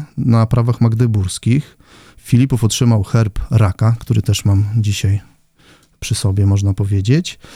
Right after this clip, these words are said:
I, y, Filipów był miastem przez praktycznie trzysta lat. Y, niestety za cara te prawa zostały nam odebrane.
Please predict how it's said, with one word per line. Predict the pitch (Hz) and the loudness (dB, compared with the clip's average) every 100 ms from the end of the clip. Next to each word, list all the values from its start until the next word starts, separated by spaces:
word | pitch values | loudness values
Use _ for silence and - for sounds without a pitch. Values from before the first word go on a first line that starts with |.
| - - - _ | -20 -20 -20 _
I, | 117 113 107 - | 4 4 2 0
y, | 113 | -2
Filipów | - 117 143 143 135 | 2 2 4 2 2
był | 110 107 | 4 4
miastem | 107 113 117 110 | 4 2 2 0
przez | - 98 - - | 0 -4 -6 -4
praktycznie | 107 - 123 120 117 | -6 -2 -2 0 -2
trzysta | - 113 - 110 | -2 -4 0 0
lat. | 95 - - - - - - | -2 -8 -20 -20 -20 -18 -2
Y, | 113 107 107 - | 2 2 2 0
niestety | 120 110 - 117 117 110 110 - - | 0 0 0 -2 0 2 0 -2 -6
za | 107 104 | -2 -2
cara | - 110 110 110 110 _ _ | 0 2 4 2 -2 _ _
te | - 101 101 - _ _ _ - - _ - | -4 -2 -2 -4 _ _ _ -20 -20 _ -2
prawa | 104 104 | 0 2
zostały | 101 101 - 101 101 | 2 0 0 0 2
nam | 104 107 - | 2 2 0
odebrane. | 110 113 110 104 101 | 0 2 2 0 -4